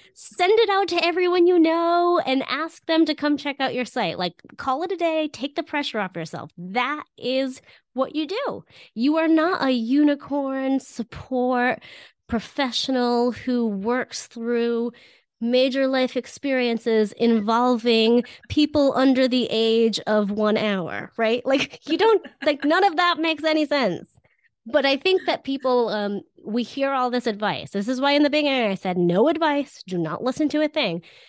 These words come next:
But we hear this advice about standing out and, like, you know, really making yourself, like, stay apart from your competitors. So you, people do that, that wild, like, description of their job title or how they help clients, and it doesn't <laughs> serve them. So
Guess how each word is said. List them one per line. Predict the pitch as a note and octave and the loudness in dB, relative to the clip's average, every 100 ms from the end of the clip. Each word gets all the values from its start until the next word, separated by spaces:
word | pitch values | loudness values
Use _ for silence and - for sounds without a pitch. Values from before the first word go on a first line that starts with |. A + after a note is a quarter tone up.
| _ | _
But | A#3 | -6
we | B3 | -6
hear | A#3+ E4 F4 | -4 -4 -4
this | D#4+ | -4
advice | C4+ G#3+ A3+ B3+ | -4 -4 -4 -4
about | G#3 F#3+ | -6 -8
standing | - - F#3+ A3 G#3 | -8 -6 -2 0 0
out | G3 E3+ C#3+ - | -2 -2 -6 -6
and, | F3+ E3+ | -4 -4
like, | E3 E3 - - - - | -4 -8 -12 -20 -14 -4
you | |
know, | A3 | -2
really | F#3 A3+ A#3+ | 2 4 4
making | A3+ A3 A3 | 2 0 2
yourself, | G#3+ G3 - G#3 G3 | 2 0 -2 -2 -2
like, | G3+ F#3 _ _ | -2 -4 _ _
stay | - - A3+ A3 | -16 -6 -2 -2
apart | G#3+ A3 | -2 -6
from | - | -4
your | G3+ | -6
competitors. | F3+ F#3+ F#3 A3 G3 D3+ E3 | -4 -8 -6 -4 -4 -6 -8
So | - | -6
you, | G3+ G3+ - _ | -4 -4 -6 _
people | - B3 B3+ B3+ | -8 -4 0 -2
do | G3+ C#4+ C4+ | 0 -2 0
that, | F#3+ C#3+ - | -2 -6 -6
that | F#3+ - | -6 -4
wild, | F#3+ G#3+ A3 G#3+ G#3+ G#3 | -4 -2 0 0 0 -2
like, | F#3+ E3+ | -6 -4
description | G3 - A#3 A#3 G#3 | -6 -4 -6 -4 -4
of | F3+ | -4
their | F3 F#3+ | -4 -4
job | F#3+ G3+ G#3 | -2 -4 -6
title | E3 D3 C#3+ D3+ | -10 -10 -8 -8
or | D3 E3+ E3+ - - _ | -6 -6 -6 -12 -20 _
how | - - A3 | -12 -4 -2
they | A3+ | 0
help | G#3+ G#3 - | 0 -2 -4
clients, | - A#3 G#3 D3 D#3 - | -4 -2 -2 -2 -6 -4
and | G3+ | -4
it | F3+ - | -4 -2
doesn't | F#3+ F#3 G3 - | -2 0 0 -2
<laughs> | |
serve | - - G#3 G3 E3+ | -10 -4 -2 0 -4
them. | D#3 C3 - | -8 -12 -12
So | E3 - F#3+ F3+ | -14 -8 -4 -4